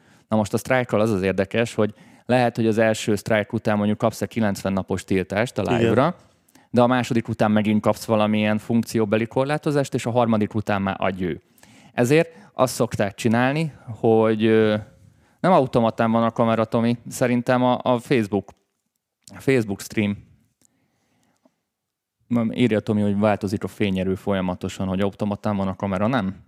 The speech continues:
Speaker 1: nem. Szerintem a, a stream.
Speaker 2: Sugározunk kifelé az információt, és nem bírja.
Speaker 1: Szerintem a stream,
Speaker 2: <laughs>
Speaker 1: szerintem mindenki nézi
Speaker 2: Egyébként
Speaker 1: a,
Speaker 2: meg az
Speaker 1: mindenki
Speaker 2: lehet,
Speaker 1: az
Speaker 2: hogy téged
Speaker 1: interneten
Speaker 2: hiányol,
Speaker 1: lóg.
Speaker 2: nem?
Speaker 1: Mindenki lóg az
Speaker 2: Vagy még egy
Speaker 1: interneten.
Speaker 2: dolog, lehet, hogy a Tominak a monitorja be van állítva szoba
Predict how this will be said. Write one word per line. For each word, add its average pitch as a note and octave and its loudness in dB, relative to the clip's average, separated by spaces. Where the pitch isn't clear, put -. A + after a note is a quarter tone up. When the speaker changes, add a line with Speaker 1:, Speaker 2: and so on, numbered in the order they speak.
Speaker 1:
nem. G2+ -2
Szerintem G2+ -2
a, G#2 -2
a G#2+ -4
stream. B2+ -2
Speaker 2:
Sugározunk A#2+ 0
kifelé A2+ -2
az A2 -2
információt, A2 -4
és A2+ -12
nem G#2+ -8
bírja. A#2 -10
Speaker 1:
Szerintem A2+ 2
a B2 2
stream, G#2+ 0
Speaker 2:
<laughs> - -20
Speaker 1:
szerintem C#3 0
mindenki C#3+ 4
nézi C3+ 4
Speaker 2:
Egyébként A2 6
Speaker 1:
a, F#3+ 2
Speaker 2:
meg - 2
az - 6
Speaker 1:
mindenki D#3 6
Speaker 2:
lehet, C#3 4
Speaker 1:
az D3 2
Speaker 2:
hogy C#3 4
téged A#2+ 4
Speaker 1:
interneten A#2 2
Speaker 2:
hiányol, A2+ 4
Speaker 1:
lóg. G2 2
Speaker 2:
nem? G2+ -2
Speaker 1:
Mindenki A#2+ 2
lóg A2 2
az G2+ 4
Speaker 2:
Vagy G#2+ 2
még G#2 2
egy C3 8
Speaker 1:
interneten. E3 4
Speaker 2:
dolog, A#2 2
lehet, B2 0
hogy B2+ 0
a A#2 -2
Tominak A#2 0
a A#2+ -2
monitorja G#2+ 0
be A2+ 0
van G#2 2
állítva G#2 -2
szoba G2+ -2